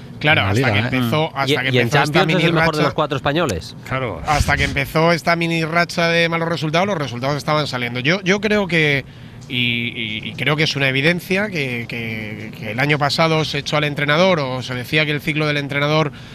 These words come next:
Speaker 1: había terminado porque era una plantilla acomodada, porque hacían lo que querían, porque entrenaban poco.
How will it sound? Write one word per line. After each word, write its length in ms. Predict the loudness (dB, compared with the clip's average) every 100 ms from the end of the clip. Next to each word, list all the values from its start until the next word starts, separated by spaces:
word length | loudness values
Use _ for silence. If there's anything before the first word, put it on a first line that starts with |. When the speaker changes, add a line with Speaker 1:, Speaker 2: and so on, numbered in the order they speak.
| -10 0
Speaker 1:
había 260 | 2 2
terminado 520 | 0 -2 0 0 0
porque 200 | -2 -2
era 100 | -2
una 120 | 0 0
plantilla 380 | -2 0 0
acomodada, 600 | 0 0 2 2 4 2
porque 280 | 0 -2 -2
hacían 240 | -2 0 0
lo 100 | -2
que 100 | -2
querían, 400 | 0 2 2 0
porque 180 | -2 -4
entrenaban 500 | -2 0 2 2 2
poco. 420 | 0 2 0 0